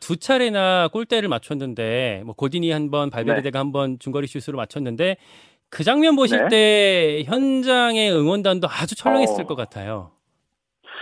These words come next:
Speaker 2: 그렇습니다. 전반 초반부터 잘했거든요. 어, 네, 그러다가 이제 시간이 조금 흐르면서 우루과이가 조금씩 이제 분위기를 잡아가는 과정에서 코너킥 상태에서, 어, 상대의 좋은 헤더슛이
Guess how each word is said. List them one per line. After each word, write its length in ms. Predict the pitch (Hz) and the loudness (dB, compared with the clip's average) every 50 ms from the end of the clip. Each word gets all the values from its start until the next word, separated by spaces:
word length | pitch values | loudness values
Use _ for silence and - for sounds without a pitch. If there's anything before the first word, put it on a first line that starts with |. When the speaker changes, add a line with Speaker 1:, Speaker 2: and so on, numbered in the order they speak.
| - - - - - - - | -12 -12 -12 -14 -14 -8 -2
Speaker 2:
그렇습니다. 360 | - 185 180 - 175 147 135 - | -2 -2 0 0 2 2 2 2
전반 280 | - 160 180 220 208 | 0 0 0 0 -2
초반부터 500 | - - 214 262 254 233 - - 240 220 - | -2 -2 -2 -2 -2 -2 -2 0 0 0 0
잘했거든요. 680 | - - 214 214 - - - 131 151 143 151 208 285 - _ _ _ _ _ - | 0 0 0 0 0 0 -2 -2 0 -2 -2 -2 -4 -4 _ _ _ _ _ -2
어, 640 | 151 147 147 143 143 139 131 127 120 117 110 107 - - - _ _ _ - | 0 2 2 2 2 2 2 2 2 0 -2 -4 -10 -14 -16 _ _ _ -4
네, 100 | - 156 151 | -2 -2 0
그러다가 560 | - 165 170 156 135 123 160 170 120 101 - _ _ _ - - - - - | 2 0 2 2 0 2 2 0 0 0 -4 _ _ _ -20 -20 -20 -18 -14
이제 320 | 165 156 - 190 180 175 170 - | -10 -2 0 2 4 4 2 0
시간이 220 | - 214 208 196 | 0 0 0 2
조금 200 | - 180 165 180 175 | 2 0 0 2 2
흐르면서 500 | 165 220 208 196 175 - 151 135 151 135 214 | 2 2 2 2 2 4 2 2 2 0 -4
우루과이가 560 | - 143 147 160 160 170 165 156 156 156 160 - | -2 0 2 2 4 4 2 2 2 0 0 0
조금씩 420 | - 175 240 233 - - 143 - _ _ 127 | 2 2 2 2 2 2 -2 -2 _ _ -8
이제 220 | 123 120 117 123 - | 0 2 2 2 2
분위기를 320 | - 135 135 135 143 139 | 0 -2 0 2 0 0
잡아가는 460 | - - 135 - 135 147 151 151 147 123 | 0 0 0 0 2 2 2 0 -2 -4
과정에서 580 | - - 120 123 143 143 135 123 123 - 196 196 | -4 -6 0 0 0 2 2 0 2 0 -2 -2
코너킥 480 | - - 240 254 277 254 - 262 233 - | 0 -2 0 0 0 0 -2 -6 -6 -2
상태에서, 640 | - 214 196 - - 196 185 180 170 214 214 233 262 - - - - - - | -4 -4 -4 0 0 2 2 2 2 2 2 0 0 -4 -12 -14 -12 -6 -2
어, 160 | 151 139 135 - | 0 0 0 0
상대의 440 | - 202 214 190 190 180 175 180 170 | -2 -2 2 2 2 4 4 4 2
좋은 340 | - - - 208 214 202 180 | 2 0 2 2 2 4 2
헤더슛이 440 | 165 165 202 175 160 156 170 156 | 2 2 2 2 2 0 -2 -4